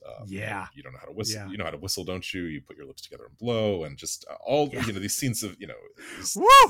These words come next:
Speaker 1: it's even better when you help, you know, it's just these things that were sort of
Speaker 2: <laughs>
Speaker 1: almost, like, improvised or just come up with on the fly.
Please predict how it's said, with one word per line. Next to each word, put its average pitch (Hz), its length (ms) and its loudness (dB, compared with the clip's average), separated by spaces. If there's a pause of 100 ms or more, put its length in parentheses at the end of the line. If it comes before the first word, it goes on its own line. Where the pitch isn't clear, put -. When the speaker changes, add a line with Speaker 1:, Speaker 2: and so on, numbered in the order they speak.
(120)
Speaker 1:
it's 131 120 2
even 180 220 6
better 143 260 8
when 131 140 6
you 104 140 0
help, 170 380 8
you 180 100 2
know, 143 100 6
it's 160 100 2
just - 220 0
these - 180 -4
things 226 240 0
that 180 120 4
were 151 80 4
sort 190 220 4
of - 280 2 (480)
Speaker 2:
<laughs> - 60 -4
Speaker 1:
almost, 240 320 6
like, 139 180 6
improvised 180 720 6
or 117 40 4
just 113 140 -4
come 175 160 0
up 165 80 4
with 143 100 2
on 123 140 2
the 92 80 0
fly. 160 840 -2